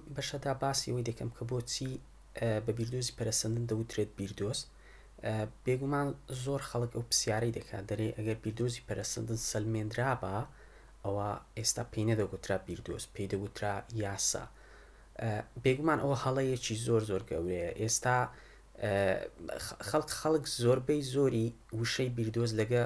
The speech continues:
وشەی بیرۆکە تێکەڵ دەکا. یان، ئە، وشەی بیرۆکە بە، ئە، عەرەبیەکەی پێی،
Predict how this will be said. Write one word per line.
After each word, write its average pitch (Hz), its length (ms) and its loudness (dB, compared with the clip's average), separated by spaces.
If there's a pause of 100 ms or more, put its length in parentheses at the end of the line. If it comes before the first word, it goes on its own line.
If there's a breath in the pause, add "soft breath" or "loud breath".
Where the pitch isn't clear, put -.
وشەی 110 460 2
بیرۆکە 107 560 0 (460 loud breath)
تێکەڵ 104 400 0
دەکا. - 320 -6 (100)
یان، 110 280 2 (520 loud breath)
ئە، 104 160 2 (360)
وشەی 117 320 2
بیرۆکە 123 500 2
بە، 113 240 4 (680 loud breath)
ئە، 110 140 4 (160)
عەرەبیەکەی 117 680 2
پێی، 135 240 -4